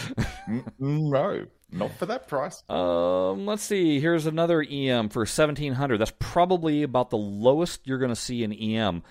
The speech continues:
Speaker 1: I do laugh at the <laughs> Special Force pinball <laughs> from Bally, only nineteen hundred.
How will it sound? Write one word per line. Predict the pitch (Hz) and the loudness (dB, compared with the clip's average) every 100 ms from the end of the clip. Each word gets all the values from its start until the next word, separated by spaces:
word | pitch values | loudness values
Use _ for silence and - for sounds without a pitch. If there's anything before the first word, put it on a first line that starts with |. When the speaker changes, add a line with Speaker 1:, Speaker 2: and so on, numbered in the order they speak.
| - - - _ | -20 -20 -20 _
Speaker 1:
I | 139 | 0
do | 127 131 180 | 2 4 6
laugh | 147 131 | 4 2
at | |
the | 131 | 0
<laughs> | - | 0
Special | - - 135 135 131 | -2 2 2 4 0
Force | - 117 110 | 0 -2 -2
pinball | - 113 104 90 - - - - | -2 -2 2 0 0 -16 -16 -16
<laughs> | - - - - | -16 -20 -20 -14
from | - 120 | -6 -4
Bally, | 101 104 101 | 4 4 4
only | 92 98 | 2 0
nineteen | 92 104 104 101 | -2 -4 -6 -12
hundred. | 87 95 92 | -10 -8 -8